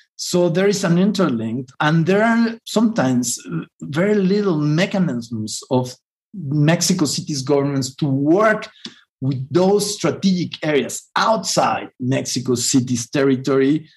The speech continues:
to build a more resilient approach around the environment, water, and climate change. That's w-, the way it is. And that's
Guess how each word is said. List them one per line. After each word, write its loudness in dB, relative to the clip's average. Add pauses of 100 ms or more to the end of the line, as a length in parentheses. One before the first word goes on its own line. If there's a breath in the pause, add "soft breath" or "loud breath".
to -8
build 0
a 0
more 0
resilient 0
approach 0 (320 loud breath)
around 2
the 0
environment, 0 (140)
water, 0
and 0
climate -6
change. -4
That's -2
w-, 2
the 0
way 2
it -2
is. -2
And 2
that's -2